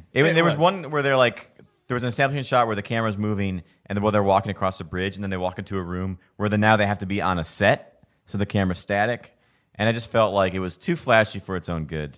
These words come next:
Speaker 2: Mm-hmm. I, I agree. I had mentioned this to Patrick before he went in there. The pace of this movie is gonna blow our minds because of how much Next Gen we've been watching.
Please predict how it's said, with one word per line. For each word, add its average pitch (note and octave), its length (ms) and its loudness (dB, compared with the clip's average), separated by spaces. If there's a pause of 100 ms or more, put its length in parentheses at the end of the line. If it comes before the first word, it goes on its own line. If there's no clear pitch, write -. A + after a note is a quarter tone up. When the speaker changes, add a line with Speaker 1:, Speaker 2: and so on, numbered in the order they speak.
Speaker 2:
Mm-hmm. C#3+ 260 -4 (1040)
I, C#3+ 160 -4 (120)
I G#3 180 4
agree. D#3 480 2 (420)
I F3 120 2
had G3+ 140 2
mentioned E3+ 300 4
this C#3+ 120 0
to D3 60 -6
Patrick C#3 300 2
before C3 280 -2
he A#2+ 60 0
went A2+ 180 0
in B2+ 120 0
there. G#2+ 200 -2
The A#2 100 -2
pace G3+ 380 -4
of F3 80 -6
this D3+ 180 -2
movie C3 300 0
is A2 100 -4
gonna A2+ 200 -4
blow B2 340 -2
our B2 140 2
minds A2 580 -4
because A2 220 -14
of G2+ 60 -16
how A#2 200 -8
much G#2+ 280 -12
Next C#3+ 300 -2
Gen A2 180 -4
we've A2 160 -12
been G#2+ 160 -16
watching. G2+ 480 -12